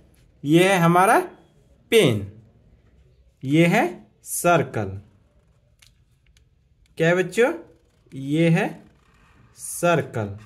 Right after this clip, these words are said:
सर्कल। ये है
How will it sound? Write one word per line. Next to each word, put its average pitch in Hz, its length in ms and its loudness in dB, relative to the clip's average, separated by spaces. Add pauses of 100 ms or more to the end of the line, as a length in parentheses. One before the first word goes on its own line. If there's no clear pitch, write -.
(4000)
सर्कल। 143 760 -2 (1040)
ये 143 280 2
है 190 180 4